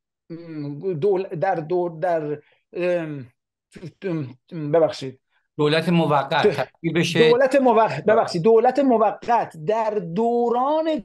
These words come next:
Speaker 1: گذار توسط جناب آقای پهلوی تأسیس بشه،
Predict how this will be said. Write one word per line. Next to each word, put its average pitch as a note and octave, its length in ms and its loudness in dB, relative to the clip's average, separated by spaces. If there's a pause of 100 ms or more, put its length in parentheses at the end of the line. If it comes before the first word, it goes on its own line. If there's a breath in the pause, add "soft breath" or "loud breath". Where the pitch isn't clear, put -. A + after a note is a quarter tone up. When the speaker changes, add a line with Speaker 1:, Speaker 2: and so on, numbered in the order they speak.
Speaker 1:
گذار G3 600 -4 (260)
توسط A3+ 960 -6
جناب A3 340 -8
آقای G3+ 360 -6
پهلوی G3 880 -6 (540)
تأسیس A3+ 640 -8
بشه، B3 460 -2